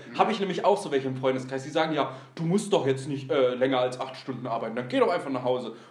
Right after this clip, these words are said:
Speaker 2: Oder am Wochenende, da musst du dann auch extra Geld und sowas. Nee, nee, das ist es eben nicht. Die Arbeitswelt ist ganz anders, als uns das immer vorgegaukelt wird. Wenn du nicht bei so einem riesen Konzern arbeitest, wo alles geregelt ist, weil die sonst tierisch auf den Sack kriegen und bei etwas kleineren Firmen bist,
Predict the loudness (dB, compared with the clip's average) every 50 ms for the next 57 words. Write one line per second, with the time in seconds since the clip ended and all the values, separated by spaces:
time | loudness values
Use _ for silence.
0 | 4 6 6 6 6 2 2 0 0 0 0 -2 -4 -4 -2 -2 -2 0 0 0
1 | -2 -2 -2 -2 -2 0 2 0 0 0 -2 -6 -6 -8 -8 -8 -6 -6 -6 -6
2 | -6 -6 -8 -6 -4 -4 -2 -2 0 2 2 2 2 0 -2 -8 -16 -20 -20 -20
3 | _ _ _ -6 -4 -2 0 2 2 2 2 0 -2 -8 -14 -18 -20 _ -16 -14
4 | -12 -10 -10 -10 -8 -6 -4 -4 -4 -2 -2 2 4 4 2 2 0 -12 -10 -6
5 | 0 4 4 6 6 4 4 4 2 2 2 2 -2 -4 0 2 2 2 2 0
6 | -2 0 2 2 2 2 0 -2 -6 -6 -4 -6 -6 -6 -8 -12 -10 -2 2 2
7 | 2 2 2 0 0 0 0 0 -2 -2 -4 -6 -12 -14 -14 -14 -16 -10 -2 2
8 | 4 4 4 4 2 0 0 0 -2 0 0 0 0 0 0 0 2 2 2 2
9 | 0 0 0 0 0 0 0 0 0 0 0 0 0 0 -2 -4 -6 -6 0 2
10 | 4 4 4 2 -2 -2 -2 -2 -2 -2 -4 -4 -6 -2 0 0 0 0 -2 -6
11 | -8 -8 -6 -8 -8 -6 -2 -2 0 0 0 -2 -2 -4 -4 -4 -4 -4 -6 -6
12 | -8 -8 -8 -6 -4 -4 -2 0 0 -2 -2 -4 -6 -8 -8 -6 -6 -8 -4 -2
13 | 0 0 0 0 -2 -6 -8 -8 -6 -6 -6 -6 -6 -10